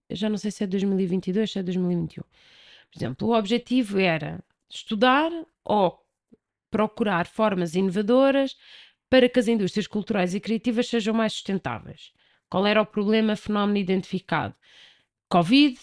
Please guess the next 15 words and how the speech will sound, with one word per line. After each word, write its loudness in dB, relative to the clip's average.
são -6
as -2
indústrias -4
mais -2
afetadas, 0
como -2
é 0
que -8
agora 0
vão 0
recuperar 0
e -4
quer-se -6
formas -2
inovadoras 0